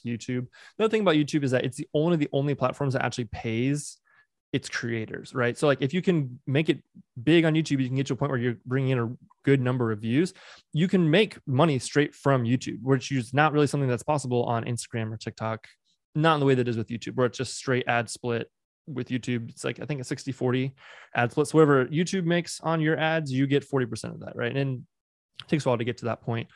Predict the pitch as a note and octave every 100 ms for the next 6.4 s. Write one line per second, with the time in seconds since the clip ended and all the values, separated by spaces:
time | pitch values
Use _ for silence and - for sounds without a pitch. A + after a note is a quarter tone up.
0 | - F3 F3 C3+ F3+ F#3+ F#3+ G3 A#3 G#3+
1 | F3 - D#3+ C#3 A2+ - - _ D#3+ E3
2 | F3 F3 - - _ _ _ _ _ -
3 | G3 F3 G3+ C3 A2+ - D#3+ D#3 E3+ G#3+
4 | E3+ F#3 G#3 F#3 F3+ F3+ F#3+ F#3 F3 F3
5 | E3+ F3 E3+ E3 - E3 E3+ - E3+ E3
6 | D#3+ D#3+ D#3+